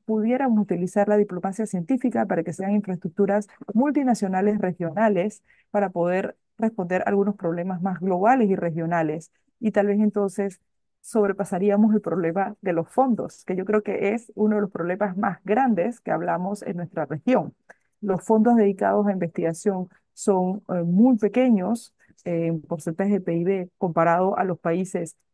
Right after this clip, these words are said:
que están, eh, liderando las ciencias, pero también la participación de las ciencias en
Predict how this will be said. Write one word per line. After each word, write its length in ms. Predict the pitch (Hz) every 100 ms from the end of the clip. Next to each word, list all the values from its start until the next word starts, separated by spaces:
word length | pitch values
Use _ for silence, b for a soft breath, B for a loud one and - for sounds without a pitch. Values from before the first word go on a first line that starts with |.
| _
que 80 | 180
están, 460 | - 180 170 165 - _ _
eh, 140 | 185
liderando 840 | 170 190 175 165 165 185 175 156 -
las 240 | - 170
ciencias, 560 | - 254 226 208 202 - b b _
pero 240 | 233 214 202
también 480 | 190 190 285 262
la 120 | 202 180
participación 1080 | 180 175 170 190 180 170 - 214 196 196
de 120 | 190
las 200 | 180 165
ciencias 680 | - 226 214 202 175 175 - _
en 360 | 226 214 185